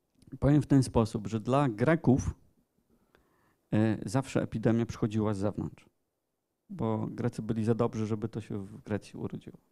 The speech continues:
To, to zawsze ktoś przynosił. I to jest też taka dosyć często,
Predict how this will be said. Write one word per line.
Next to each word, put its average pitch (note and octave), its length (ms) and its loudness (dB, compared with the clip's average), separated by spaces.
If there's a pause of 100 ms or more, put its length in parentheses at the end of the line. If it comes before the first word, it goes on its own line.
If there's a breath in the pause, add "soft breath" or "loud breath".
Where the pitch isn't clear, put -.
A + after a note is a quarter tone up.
(120)
To, B2 160 -8
to B2+ 180 -4
zawsze C3+ 300 -4
ktoś - 260 -2
przynosił. - 560 -4 (560 soft breath)
I - 40 -14
to - 100 4
jest C#3 140 2
też D#3 180 8
taka B2 600 2
dosyć A#2+ 420 0
często, A#2+ 640 4